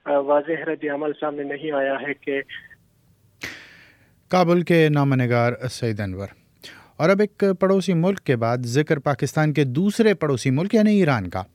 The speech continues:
Speaker 2: پاکستان کی افغانستان اور کشمیر سرحد پر کشیدگی اور فائرنگ کا تبادلہ تو عام سی بات ہے، لیکن صورتحال ایران کی سرحد پر بھی ان دنوں غیر معمولی ہے، جہاں ایران پاکستان سے شدت پسندوں کے داخلے کے الزامات عائد کرتا رہا ہے۔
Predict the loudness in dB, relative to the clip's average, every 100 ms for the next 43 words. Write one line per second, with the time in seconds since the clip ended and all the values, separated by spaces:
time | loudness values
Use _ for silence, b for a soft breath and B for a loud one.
0 | -20 B B B 0 0 0 2 2 2
1 | 0 0 0 0 0 -2 -2 -2 0 0
2 | 0 0 0 0 0 -2 0 0 0 0
3 | 0 0 0 0 -2 -2 0 0 0 -2
4 | -2 -2 -2 -2 -2 -2 -4 -6 -8 -12
5 | -16 _ -2 0 0 0 0 2 2 4
6 | 4 2 0 -2 -4 -2 0 2 0 0
7 | 2 2 2 2 0 0 0 2 2 2
8 | 0 2 0 0 -2 -6 -10 B B B
9 | B 0 2 0 0 -2 -2 0 2 2
10 | 0 -2 -2 -2 -2 0 -2 0 -2 -2
11 | -4 -4 -2 0 -2 0 -2 0 -2 0
12 | -2 0 -2 -2 -2 -4 -4 -4 -4 -2
13 | -2 0 0 2 0